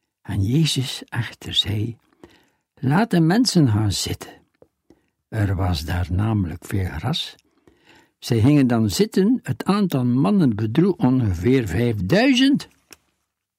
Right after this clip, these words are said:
Jezus, de Messiaanse herder, leidt zijn kudde naar grazige weiden, staat reeds in de Psalm drieëntwintig.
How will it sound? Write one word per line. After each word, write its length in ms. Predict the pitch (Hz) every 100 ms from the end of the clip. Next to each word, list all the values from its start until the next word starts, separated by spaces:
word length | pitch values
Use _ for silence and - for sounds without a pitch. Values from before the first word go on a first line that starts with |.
| _ _ _ _ _ _ _ _ _ _ _
Jezus, 920 | - 117 123 151 160 117 117 117 - - _ _ _ _ _ -
de 180 | 113
Messiaanse 960 | 110 160 247 - 131 127 120 117 - 101
herder, 680 | 80 71 95 117 104 87 - _ _ _ _ _ _
leidt 560 | - 120 131 220 285 262
zijn 460 | - 151 147 135 117 _
kudde 480 | - 175 156 147 147
naar 300 | - 117 107
grazige 920 | 98 71 107 107 107 120 107 98 92 107
weiden, 600 | 101 117 127 113 110 - _ _ _ _
staat 420 | - - 110 104 -
reeds 360 | 101 117 -
in 120 | 107
de 100 | 101
Psalm 500 | 98 - 120 107 98
drieëntwintig. 920 | 90 101 101 92 - 101 104 98 80